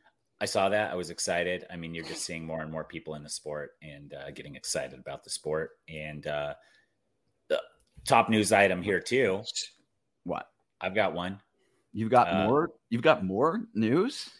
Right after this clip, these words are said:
Speaker 1: Yeah.
Speaker 2: Okay.
Speaker 1: Uh, I don't know if you've heard of Tyson Apostle.
Speaker 2: Heard of him.
Speaker 1: He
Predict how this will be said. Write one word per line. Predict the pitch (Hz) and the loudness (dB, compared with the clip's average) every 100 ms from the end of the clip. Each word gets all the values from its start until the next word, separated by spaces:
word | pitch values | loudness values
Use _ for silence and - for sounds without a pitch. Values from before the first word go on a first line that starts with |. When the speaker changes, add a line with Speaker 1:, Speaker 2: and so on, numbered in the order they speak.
| - | -4
Speaker 1:
Yeah. | 107 160 - - _ 92 | 0 0 -4 -20 _ -4
Speaker 2:
Okay. | 117 156 165 - _ _ _ _ _ _ _ | 0 0 -2 -6 _ _ _ _ _ _ _
Speaker 1:
Uh, | 92 90 90 90 - 104 | 0 2 2 0 -6 -6
I | |
don't | 104 | -4
know | 98 | -4
if | 90 | -6
you've | 87 | -4
heard | 95 | -4
of | - | -2
Tyson | - 87 - | -4 -4 -4
Apostle. | 80 - 95 - 80 82 _ _ _ _ _ _ _ - | -6 -4 -4 -4 -6 -8 _ _ _ _ _ _ _ -6
Speaker 2:
Heard | 95 | -4
of | 92 | -2
him. | 87 | -2
Speaker 1:
He | 85 85 | -4 -8